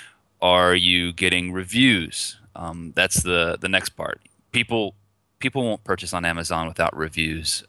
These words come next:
Um, it's just that, that trust factor. And then if you go to a product that has no reviews, no one trusts it. And then after that, we got the, the sales volume.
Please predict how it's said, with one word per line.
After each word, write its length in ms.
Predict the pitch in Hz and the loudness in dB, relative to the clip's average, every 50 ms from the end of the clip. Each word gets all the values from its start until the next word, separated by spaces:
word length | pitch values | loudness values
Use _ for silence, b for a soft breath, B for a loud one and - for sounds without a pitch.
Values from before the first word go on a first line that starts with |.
| _ | _
Um, 300 | 87 87 85 87 85 85 85 | -14 -12 -12 -10 -10 -10 -8
it's 100 | 82 - | -8 -4
just 200 | - 90 - - | -4 -2 -2 0
that, 200 | 87 85 - - | -2 -4 -2 -2
that 140 | 90 85 - | -2 -2 -2
trust 340 | - - - 104 92 - - | -2 0 0 0 0 2 0
factor. 500 | - 92 85 - - - 87 85 90 - _ | 2 2 0 0 -2 -6 -6 -6 -6 -6 _
And 180 | - - 87 85 | -14 -16 -12 -10
then 100 | 85 85 | -10 -10
if 140 | 85 - - | -10 -8 -8
you 80 | 95 | -4
go 140 | 92 98 95 | 0 0 0
to 80 | 87 87 | 0 0
a 40 | 82 | -2
product 360 | - - 87 87 87 82 - | -2 0 2 2 2 0 -4
that 120 | 85 82 - - - - - | -8 -12 -12 -16 -20 -12 -8
has 160 | 90 90 85 | -6 -6 -2
no 160 | 95 95 92 | 0 0 0
reviews, 500 | 90 90 85 82 87 87 87 85 - - | 0 0 0 0 2 2 2 2 0 -4
no 80 | 85 80 | -8 -8
one 140 | 73 73 | -8 -10
trusts 320 | - - - 62 - - - | -12 -12 -10 -10 -8 -10 -10
it. 80 | - - _ B B B B B B B B B B B B B B B B _ _ _ _ _ _ - | -12 -14 _ B B B B B B B B B B B B B B B B _ _ _ _ _ _ -8
And 200 | 98 92 92 95 | -8 -4 0 2
then 180 | 104 104 104 | 4 6 6
after 200 | 104 98 - 101 | 4 4 2 2
that, 180 | 95 98 98 90 | 2 4 4 2
we 60 | 98 | 2
got 180 | 92 95 92 - | -2 -2 -2 -2
the, 240 | - 90 90 87 - | -2 -2 -2 -4 -4
the 100 | - 92 | -4 -2
sales 380 | 87 - - 92 95 101 107 101 | 0 2 4 4 6 4 4 2
volume. 460 | 101 104 98 107 113 117 131 135 131 | 2 2 4 4 2 0 -4 -8 -12